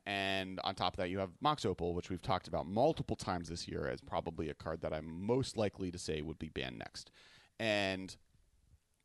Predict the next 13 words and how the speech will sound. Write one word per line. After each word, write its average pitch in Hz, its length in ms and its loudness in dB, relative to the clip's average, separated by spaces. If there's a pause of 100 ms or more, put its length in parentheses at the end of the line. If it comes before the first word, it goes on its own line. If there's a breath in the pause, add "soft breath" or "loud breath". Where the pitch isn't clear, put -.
(460)
that 151 140 4
might 143 160 4
change, 156 320 2
you 120 80 4
know, 98 100 4
'cause 95 240 -2
decks 92 340 0
get - 160 -2
better 90 200 2
and 85 100 0
get 82 140 0
worse. 135 320 4
But 107 360 0